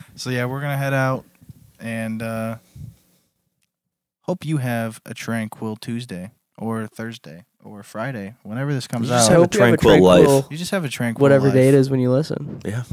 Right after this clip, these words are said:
Speaker 1: So.
Speaker 3: And if you're listening on March thirteenth, twenty twenty-three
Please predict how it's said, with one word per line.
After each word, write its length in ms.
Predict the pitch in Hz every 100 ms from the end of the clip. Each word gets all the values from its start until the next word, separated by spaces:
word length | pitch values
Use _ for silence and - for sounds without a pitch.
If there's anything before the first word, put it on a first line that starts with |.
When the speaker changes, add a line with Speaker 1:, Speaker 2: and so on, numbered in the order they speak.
| - - _ -
Speaker 1:
So. 360 | - 107 104 - _ _ _ _ _ _ _ _ _ _ _ _ _ _ _ _ 139
Speaker 3:
And 80 |
if 120 | 139 147
you're 100 | 156
listening 300 | 160 - 156
on 140 | 131
March 300 | 131 135 -
thirteenth, 680 | - 139 - 131 135 - - _ _ _ _ _ _
twenty 260 | 117 127 131
twenty-three 640 | - 131 131 131 135 151